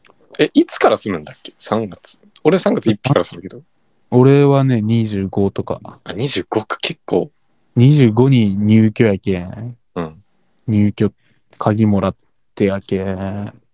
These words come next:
Speaker 2: まあ、その日から住めるんかな？どうやろ？って感じ。
Speaker 1: あ、そうなんですね。
Speaker 2: うん。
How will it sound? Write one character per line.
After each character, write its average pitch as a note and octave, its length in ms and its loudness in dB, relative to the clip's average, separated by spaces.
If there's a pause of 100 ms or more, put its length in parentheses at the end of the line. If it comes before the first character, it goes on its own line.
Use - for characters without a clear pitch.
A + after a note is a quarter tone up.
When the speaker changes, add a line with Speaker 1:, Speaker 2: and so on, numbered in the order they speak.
(200)
Speaker 2:
ま G2+ 160 4
あ、 G2+ 60 2
そ - 140 0
の A#2 100 6
日 - 120 -4
か C#3 120 0
ら A#2+ 60 0
住 B2 200 0
め C3 80 6
る D#3 80 4
ん C#3 80 2
か B2 100 2
な？ C3+ 600 4
ど C3+ 140 4
う C#3+ 40 6
や B2+ 60 4
ろ？ A2+ 180 0
っ - 960 -20
て A2 100 2
感 F#2+ 140 2
じ。 F#2 160 -8 (360)
Speaker 1:
あ、 - 100 -10
そ D#3+ 260 0
う G#2+ 40 0
な E2+ 80 -8
ん D#2 40 -20
で D2+ 60 -20
す - 120 -12
ね。 D2+ 300 -12 (160)
Speaker 2:
う G#2 80 2
ん。 G2 520 0